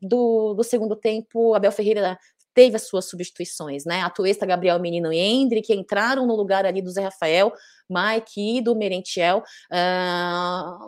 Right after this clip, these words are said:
são reservas aí que deixam muito a desejar em comparação ao desempenho dos titulares. De fato, o nosso banco não é tão preparado, não, não entram pra decidir ou resolver alguma situação, né?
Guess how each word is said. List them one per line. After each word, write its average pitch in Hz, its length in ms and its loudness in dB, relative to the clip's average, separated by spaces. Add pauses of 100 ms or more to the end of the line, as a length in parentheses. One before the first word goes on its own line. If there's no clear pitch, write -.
(180)
são 370 180 -6
reservas 277 540 -2
aí 262 160 2
que 277 260 -6
deixam 254 400 0
muito 277 320 -2
a 269 60 0
desejar 226 480 0
em 285 140 -2
comparação 269 760 0 (240)
ao 247 140 4
desempenho 294 560 0
dos 226 120 -2
titulares. 160 600 -4
De 247 80 -6
fato, 285 320 -8
o 311 40 -2
nosso 262 240 -4
banco 233 340 -2
não 330 180 -2
é 370 160 -2
tão 262 240 -4
preparado, 202 600 0
não, 254 220 -4 (240)
não 294 220 0
entram 330 380 0
pra 247 160 2
decidir 226 720 -4
ou 226 80 4
resolver 233 760 0
alguma 196 280 2
situação, 160 720 -8
né? 185 220 -4